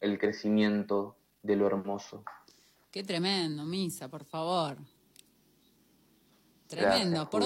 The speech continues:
Speaker 2: dónde van a salir esos poemas? ¿En P D F o, o en algunas de las dos ediciones que mencionaste hoy?
Speaker 1: No, estos son inéditos, inéditos. Esto lo
Speaker 2: Inéditos,
Speaker 1: escribí,
Speaker 2: inéditos.
Speaker 1: eh, hace,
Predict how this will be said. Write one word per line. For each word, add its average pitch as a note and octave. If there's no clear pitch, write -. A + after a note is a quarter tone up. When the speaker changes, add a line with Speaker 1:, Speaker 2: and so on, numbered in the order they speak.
Speaker 2:
dónde D4
van A#3+
a G#3+
salir F3
esos D#3
poemas? D3+
¿En D#3
P F#3
D G3+
F B3+
o, G#3+
o E3
en E3+
algunas F#3+
de D3+
las D3+
dos F3
ediciones E3+
que E3
mencionaste D#3
hoy? C#3+
Speaker 1:
No, F3
estos G#3+
son F3+
inéditos, C3
inéditos. A2
Esto D3
lo -
Speaker 2:
Inéditos, A#3+
Speaker 1:
escribí, A3
Speaker 2:
inéditos. E3+
Speaker 1:
eh, G2+
hace, F#2+